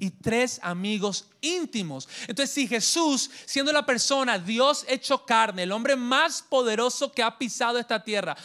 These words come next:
decidió vivir su vida en comunidad y no solo como un llanero solitario, ¿qué nos hace pensar a nosotros que tenemos el poder suficiente para cargar el peso de esta vida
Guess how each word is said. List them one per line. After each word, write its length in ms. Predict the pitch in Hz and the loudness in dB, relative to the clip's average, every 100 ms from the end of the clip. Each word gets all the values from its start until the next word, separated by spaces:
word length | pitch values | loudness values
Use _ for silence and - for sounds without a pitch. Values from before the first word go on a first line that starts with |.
| - - | -16 0
decidió 720 | 131 - 247 226 180 262 277 | 2 2 0 -4 0 2 2
vivir 400 | 320 311 285 285 | 0 0 0 -2
su 180 | - 285 | -4 -6
vida 280 | 254 269 233 | -4 -2 -2
en 100 | 214 | -4
comunidad 800 | - 254 269 311 294 254 233 214 | -4 0 0 0 0 2 2 0
y 160 | 214 208 | -4 -4
no 240 | 214 254 | 0 0
solo 400 | - 277 254 220 | 0 2 2 0
como 180 | 208 214 | -4 -4
un 80 | 214 | -2
llanero 280 | 226 233 | -2 -2
solitario, 520 | 240 262 247 202 180 175 - - | -2 -4 -2 -2 -2 -6 -12 -14
¿qué 180 | - 208 | -6 -2
nos 220 | 269 285 - | -2 -2 -4
hace 240 | 185 233 | -4 -6
pensar 400 | - 185 170 180 | -6 -8 -4 -4
a 20 | |
nosotros 400 | 226 220 247 160 | -4 -4 -4 -6
que 140 | - 170 | -10 -8
tenemos 300 | 170 190 214 | -6 -2 -2
el 100 | 175 | -2
poder 200 | 175 180 | -4 -4
suficiente 540 | 196 196 254 247 185 | -6 -6 -4 -4 -4
para 280 | 175 165 165 | -2 -2 -2
cargar 360 | 175 165 175 | -2 0 -2
el 120 | 226 - | -2 -4
peso 300 | 214 233 220 | -4 -2 -2
de 60 | |
esta 180 | 208 233 | 0 -2
vida 300 | 269 226 | 0 0